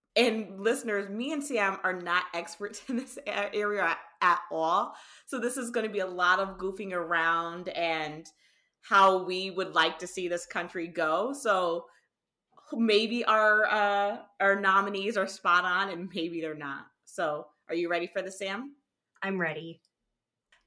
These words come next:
Speaker 1: But before we get there, remind the listeners, are you a coffee person or a tea person?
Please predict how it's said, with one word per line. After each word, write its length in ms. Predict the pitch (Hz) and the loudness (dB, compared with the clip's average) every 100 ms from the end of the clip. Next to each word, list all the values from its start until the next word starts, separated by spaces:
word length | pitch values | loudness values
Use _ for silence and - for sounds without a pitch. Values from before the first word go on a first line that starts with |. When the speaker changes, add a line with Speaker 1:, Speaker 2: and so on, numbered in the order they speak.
| - | -4
Speaker 1:
But 160 | 349 339 | 0 2
before 320 | 359 339 370 | 0 0 0
we 140 | 403 | 0
get 260 | 269 233 - | -2 -4 -4
there, 300 | 226 202 196 | 0 2 0
remind 480 | 233 233 240 277 349 | -2 -2 0 -2 -4
the 60 | |
listeners, 520 | 269 214 208 156 147 - _ _ _ _ - | -4 -4 -4 -8 -10 -14 _ _ _ _ 4
are 200 | 247 269 | 4 4
you 120 | 277 | 0
a 40 | 247 | 0
coffee 420 | - 277 294 339 | -2 -2 -2 -6
person 360 | - 370 415 381 | -6 -8 -8 -4
or 100 | 233 | -2
a 80 | 196 | -2
tea 260 | - 202 | -6 -12
person? 480 | - - - - | -12 -14 -16 -18